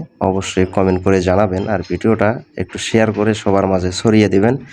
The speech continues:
আর আমাদের ভিডিওগুলো মানুষকে দেখার একটু সুযোগ করে দিবেন ভাই।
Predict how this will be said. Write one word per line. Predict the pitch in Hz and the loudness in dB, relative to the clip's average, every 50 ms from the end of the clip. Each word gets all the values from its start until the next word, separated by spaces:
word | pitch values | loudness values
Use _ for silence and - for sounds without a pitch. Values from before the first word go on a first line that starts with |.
| - - - - - - - | -20 -18 -18 -20 -12 -4 -2
আর | 95 95 | 0 2
আমাদের | 95 95 101 98 98 101 95 90 | 2 2 2 2 0 0 0 0
ভিডিওগুলো | 92 95 90 107 117 120 120 120 117 110 95 - - - _ _ - - - 123 135 135 - 135 139 131 123 113 104 - _ _ _ | 0 0 2 4 4 4 4 4 4 4 2 0 -2 -10 _ _ -20 -20 -20 -20 -20 -20 -20 -20 -20 -20 -20 -20 -20 -20 _ _ _
মানুষকে | 107 98 101 107 107 107 - - 101 | 2 2 2 2 0 0 -2 0 0
দেখার | 95 95 90 98 92 | 0 0 0 0 -2
একটু | 90 87 - 87 | -2 -4 -6 -8
সুযোগ | 85 - - 107 95 101 101 - | -6 -4 -2 0 0 0 0 0
করে | - 92 92 | 0 0 2
দিবেন | 90 87 87 87 85 85 | 2 2 2 2 2 0
ভাই। | 85 85 85 | 0 0 0